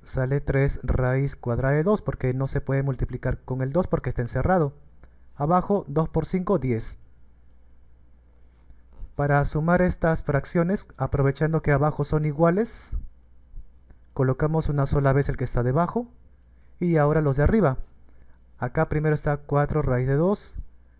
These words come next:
baja el más, ahora el que está por aquí arriba, que es tres raíz de dos. Así nada más, así de fácil cuando el denominador, o sea, el número de abajo se repite.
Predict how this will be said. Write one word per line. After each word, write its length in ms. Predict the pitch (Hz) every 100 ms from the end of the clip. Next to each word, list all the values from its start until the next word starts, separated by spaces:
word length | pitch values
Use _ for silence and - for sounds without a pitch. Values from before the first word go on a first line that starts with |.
| - -
baja 520 | 117 123 131 139 120
el 120 | 113
más, 580 | 131 185 196 - - - - - - -
ahora 260 | 117 120 - -
el 240 | 120 117 -
que 100 | 117
está 220 | - 120
por 140 | 127 120
aquí 180 | -
arriba, 360 | 156 175 202 190
que 200 | - 165
es 120 | 160
tres 300 | - 160 160
raíz 260 | - 147 143
de 80 | 131
dos. 280 | 113 - - - - - - - - - -
Así 280 | - 139 196
nada 220 | 190 175
más, 200 | 156 131
así 180 | 135 185
de 120 | 175
fácil 360 | 170 180 196 190
cuando 420 | 147 135 123 120 - - - - -
el 360 | 131 131 127 123
denominador, 600 | 127 127 131 135 156 147
o 60 |
sea, 160 | - 139
el 120 | 135
número 260 | 147 151 151
de 80 | 147
abajo 260 | 156 180
se 140 | 170 135
repite. 500 | 127 - 123 104